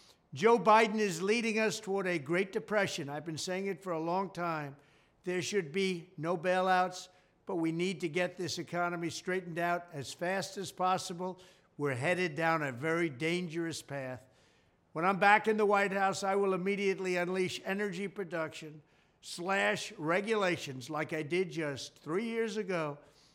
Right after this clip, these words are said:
and repeal Biden's tax hikes to get inflation down as fast as possible, and it will go quickly, so that interest rates can get back under control. I built the greatest economy in the history of the world. In fact,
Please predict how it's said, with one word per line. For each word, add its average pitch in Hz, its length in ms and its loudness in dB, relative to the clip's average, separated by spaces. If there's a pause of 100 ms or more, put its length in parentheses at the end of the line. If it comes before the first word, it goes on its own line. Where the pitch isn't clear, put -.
(180)
and 170 160 0
repeal 190 460 2
Biden's 190 480 0
tax 196 320 0
hikes 185 320 -2
to 175 80 -6
get 185 380 0
inflation 202 680 -2
down 175 340 2 (380)
as 160 240 0
fast 196 460 -2
as 196 160 -8
possible, 156 680 -6
and 160 140 -4
it 170 80 -4
will 165 260 -2
go 180 220 -2
quickly, 156 580 -6 (360)
so 196 240 -2
that 180 160 0
interest 190 500 -2
rates 185 300 0
can 165 240 -6
get 175 200 -2
back 180 280 2
under 180 260 -2
control. 151 600 -6 (600)
I 160 60 2
built 214 280 2
the 202 80 -2
greatest 233 500 2
economy 220 540 2
in 190 100 -2
the 175 80 0
history 208 340 -2
of 208 60 -2
the 214 80 4
world. 202 420 2
In 160 100 -8
fact, 196 420 4